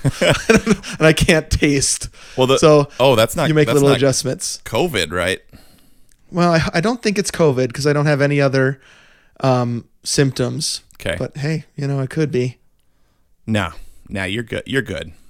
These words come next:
Speaker 2: You're good.
Speaker 1: Good thing we're socially distanced.
Speaker 2: Hundred percent. We've been doing this for twen-, for however long, twenty-seven hundred
Speaker 1: For
Speaker 2: miles apart.
Speaker 1: Yep. We're, we're used to this. We can do it.
Speaker 2: Yep.
Speaker 1: Um, okay, so let's talk about rest real quick because that is the current
Speaker 2: Okay.
Speaker 1: May challenge. We challenged people,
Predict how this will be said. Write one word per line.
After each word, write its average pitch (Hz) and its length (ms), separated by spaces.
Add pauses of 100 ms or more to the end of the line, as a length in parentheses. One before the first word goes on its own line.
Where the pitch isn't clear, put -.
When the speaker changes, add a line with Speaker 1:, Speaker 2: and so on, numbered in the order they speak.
(240)
Speaker 2:
You're 92 120
good. - 240
Speaker 1:
Good 160 160
thing 170 140
we're 151 80
socially 135 380
distanced. - 520 (360)
Speaker 2:
Hundred 104 180
percent. 90 320
We've 98 160
been 98 100
doing 110 220
this 107 180
for 95 260
twen-, - 360 (480)
for 101 220
however 113 320
long, 107 400 (560)
twenty-seven 117 460
hundred 101 200
Speaker 1:
For 98 40
Speaker 2:
miles 101 240
apart. 95 440 (720)
Speaker 1:
Yep. 135 320 (1300)
We're, 131 220
we're 131 120
used 123 220
to - 60
this. - 200
We 139 80
can 120 140
do 117 120
it. - 160 (280)
Speaker 2:
Yep. 107 160
Speaker 1:
Um, 139 340 (100)
okay, 170 260
so 151 440
let's 196 220
talk 339 160
about 208 180
rest 165 360
real 165 180
quick 156 340
because 151 240
that 143 140
is 151 240
the 143 100
current 156 360
Speaker 2:
Okay. 127 140
Speaker 1:
May 147 160
challenge. 147 460
We 135 140
challenged 147 480
people, 139 420